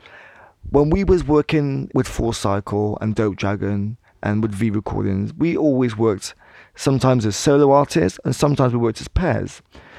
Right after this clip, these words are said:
Sometimes we worked as trios. You know what I mean? Sometimes we worked as quads. That's just the way it went. Me and Di was known as Scorpio.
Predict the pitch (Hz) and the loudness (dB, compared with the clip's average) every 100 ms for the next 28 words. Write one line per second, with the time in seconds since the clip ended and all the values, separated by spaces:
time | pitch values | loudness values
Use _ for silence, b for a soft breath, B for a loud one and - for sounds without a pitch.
0 | B B 147 123 123 113 117 104 - 120 | B B 0 2 2 2 2 0 0 -4
1 | - - 208 123 98 - - _ _ _ | -4 -4 0 2 0 -8 -18 _ _ _
2 | _ 120 120 131 - 117 117 117 113 113 | _ -2 2 2 2 0 0 -2 -2 -4
3 | - 110 - - 104 92 - - _ B | -6 -12 -12 -4 -4 -4 -10 -20 _ B
4 | B B B - 131 - 147 139 131 117 | B B B 0 0 0 2 4 4 4
5 | 113 107 90 - _ - 123 131 127 123 | 4 2 0 -6 _ -2 2 2 4 4
6 | 123 117 113 113 110 - 110 104 104 107 | 2 0 -2 -2 -2 -4 -4 -2 0 0
7 | 117 | 0